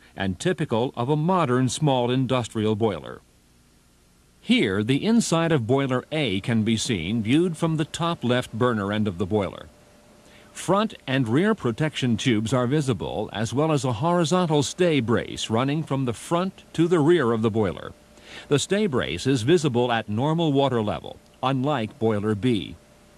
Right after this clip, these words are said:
With Boiler B, the interior can be clearly seen with the bottom of the boiler manhole visible at center top. Behind this can be seen the low water probe protection tube.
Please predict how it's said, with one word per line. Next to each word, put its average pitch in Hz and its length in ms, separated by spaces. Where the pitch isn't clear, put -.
With 156 200
Boiler 185 340
B, 98 340
the 95 220
interior 165 600
can 156 240
be 143 120
clearly 214 480
seen 110 400
with 120 160
the 117 100
bottom 165 380
of 165 160
the 175 80
boiler 151 400
manhole 123 680
visible 127 680
at 120 220
center 113 440
top. 107 360
Behind 165 460
this 110 280
can 151 220
be 147 100
seen 139 300
the 123 80
low 123 300
water 135 360
probe 120 400
protection 127 580
tube. 67 440